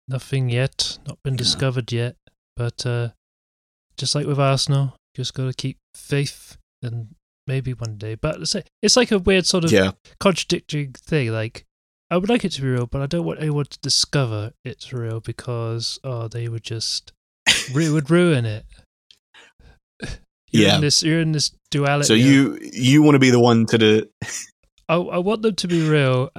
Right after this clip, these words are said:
Speaker 1: but I want
Speaker 2: You
Speaker 1: everyone
Speaker 2: want
Speaker 1: to
Speaker 2: to
Speaker 1: leave
Speaker 2: be
Speaker 1: them
Speaker 2: the one to
Speaker 1: alone.
Speaker 2: discover it.
Speaker 1: I want, I would like to see
Speaker 2: Yeah.
Speaker 1: one,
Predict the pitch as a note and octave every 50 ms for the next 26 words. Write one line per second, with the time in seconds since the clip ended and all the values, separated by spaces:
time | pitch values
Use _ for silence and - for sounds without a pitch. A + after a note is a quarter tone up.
0 | - - - D3 - C3 C#3+ C#3+ C#3 C#3 C3+ C3 B2 A#2 B2 B2 A#2 - - -
1 | E3 E3 C#3+ A#2+ A#2 A2 G#2+ G#2+ A2+ A2 G#2+ C3 B2 A2 G2+ - - - A#2 G#2
2 | G2+ F#2+ F#2+ G2 G2+ G2 G2 - - _ _ _ _ _ _ _ _ - D3 D#3
3 | D#3+ F#3 F#3+ - - _ - E3+ E3 F3+ F#3 F#3+ D#3+ - E3 D3 - - - -
4 | F3+ F3+ F3+ F3 D#3+ A2+ G#2+ G2+ G2 G2 B2 B2 B2 B2 B2